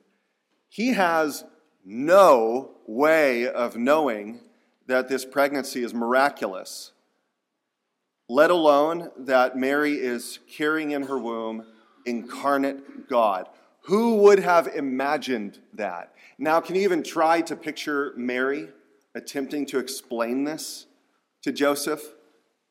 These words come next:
and what his reasonable reaction would have been? But in fact, if you look at the text, there is no definite indication that she even had the opportunity to speak with Joseph. It simply reports in verse eighteen,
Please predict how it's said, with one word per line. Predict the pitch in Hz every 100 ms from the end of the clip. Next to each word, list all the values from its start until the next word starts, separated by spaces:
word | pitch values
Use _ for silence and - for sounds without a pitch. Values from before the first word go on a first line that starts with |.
| _ _ _ _ _ _
and | 120
what | 131 143
his | 151 120
reasonable | 117 123 135 143 139 131 131 127
reaction | 120 113 113 120 131 120
would | 120
have | 107
been? | 120 123 - _ _ _ _ _ _ _ _ _ _
But | 170
in | 175
fact, | 151 185 208 190
if | -
you | 143
look | 165 180
at |
the | 131
text, | 127 151 175 - - -
there | 147 180
is | 190 202 220 160
no | 185 202
definite | 147 165 180 165 165
indication | 151 156 139 143 151 151 131
that | 123
she | 127 143
even | 147 160 151
had | 143
the | 131
opportunity | 135 139 135 - 139 131
to | 127
speak | 117 - - 208 226
with | 143 -
Joseph. | 104 104 - 104 - - -
It | - -
simply | - 160 170
reports | 165 165 131 139 - -
in | 123
verse | 131 135
eighteen, | 139 135 107 98